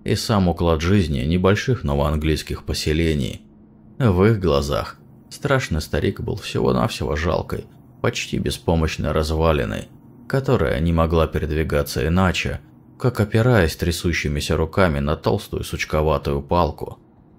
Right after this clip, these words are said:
Им было даже по-своему жаль одинокого и нелюдимого старца,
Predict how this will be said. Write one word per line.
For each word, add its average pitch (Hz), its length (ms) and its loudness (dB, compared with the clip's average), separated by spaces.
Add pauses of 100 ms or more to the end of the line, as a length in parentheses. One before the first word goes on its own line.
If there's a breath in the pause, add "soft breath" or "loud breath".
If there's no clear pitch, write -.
(140)
Им 127 300 6
было 127 280 6
даже 87 300 2
по-своему 113 640 4
жаль 120 260 4
одинокого 80 720 4
и - 20 0
нелюдимого 78 720 2
старца, - 720 0